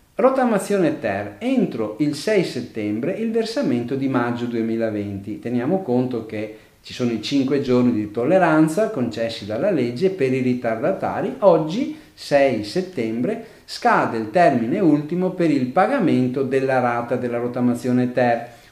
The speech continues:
originariamente prevista il trentuno maggio duemilaventi, ma differita al trentuno agosto duemilaventuno dal decreto sostegni bis.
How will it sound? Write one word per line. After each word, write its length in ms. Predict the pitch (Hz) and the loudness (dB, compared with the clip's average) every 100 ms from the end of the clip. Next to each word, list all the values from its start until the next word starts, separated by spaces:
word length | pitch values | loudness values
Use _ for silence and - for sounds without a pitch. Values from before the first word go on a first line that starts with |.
| - | 2
originariamente 1080 | 247 233 214 190 196 190 196 202 196 156 139 | 6 6 4 0 2 2 2 2 2 0 0
prevista 460 | 202 151 147 165 | 2 2 0 -2
il 60 | 160 | -2
trentuno 460 | 147 135 170 175 | 0 0 0 2
maggio 400 | 143 127 143 143 | 2 2 0 -2
duemilaventi, 840 | 135 127 123 127 123 147 202 196 113 | -2 2 2 2 2 4 4 2 -2
ma 280 | 127 135 107 | -2 -4 -6
differita 840 | 104 - 190 139 123 120 151 156 - - - - | -8 0 2 2 2 2 2 0 -6 -18 -20 -2
al 240 | 143 135 | 0 0
trentuno 440 | 113 110 147 147 123 | 0 -4 -2 0 0
agosto 420 | 127 151 151 107 | 2 0 0 -4
duemilaventuno 880 | 107 110 143 202 262 202 113 117 135 | -4 -2 2 2 2 0 0 -2 0
dal 340 | 156 147 113 | 2 2 2
decreto 600 | 156 220 104 101 98 - | -2 -2 -4 -6 -8 -10
sostegni 800 | 104 - 123 - 104 101 98 104 | -10 -4 -4 -6 -8 -8 -8 -8
bis. 680 | 98 101 123 123 - 127 | -8 -2 0 0 -4 -4